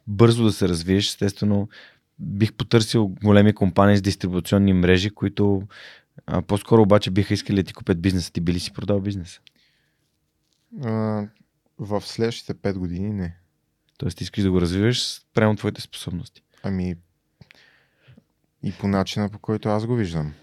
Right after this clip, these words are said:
Speaker 1: Мгм.
Speaker 2: То те със сигурност ще искат да го купат.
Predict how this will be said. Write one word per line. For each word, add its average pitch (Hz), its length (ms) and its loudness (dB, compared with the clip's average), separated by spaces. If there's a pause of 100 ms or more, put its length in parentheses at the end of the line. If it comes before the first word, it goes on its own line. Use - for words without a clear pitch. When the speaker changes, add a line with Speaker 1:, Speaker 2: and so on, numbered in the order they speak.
(560)
Speaker 1:
Мгм. 82 180 -10 (720)
Speaker 2:
То 104 120 -2
те 104 300 2 (140)
със - 200 -8
сигурност 101 400 0
ще 139 100 0
искат 120 260 -2
да 90 120 2
го 82 100 -2
купат. - 580 -8